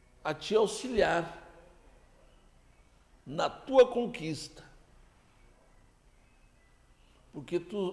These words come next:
tu vais conquistar o teu espaço. Tenha certeza disso. E as dificuldades vão valorizar ainda mais a tua conquista.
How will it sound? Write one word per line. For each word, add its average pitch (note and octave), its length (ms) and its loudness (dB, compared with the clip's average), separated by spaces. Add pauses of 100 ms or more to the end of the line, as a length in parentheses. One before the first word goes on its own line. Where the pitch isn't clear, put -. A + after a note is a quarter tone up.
(140)
tu F#3 120 -10
vais F#3 560 2
conquistar C#3 720 -8
o - 40 -16
teu A2 160 -14
espaço. - 500 -14 (1160)
Tenha F3 260 -6
certeza F3 560 -2
disso. D3 680 -8 (2750)
E D#3 160 -2
as D#3 140 4
dificuldades C#3+ 1200 -4 (680)
vão E3 360 -6
valorizar E3 960 0
ainda G3 480 0
mais E3+ 520 -6
a D3+ 60 -6
tua C#3 320 -6
conquista. B2+ 600 -14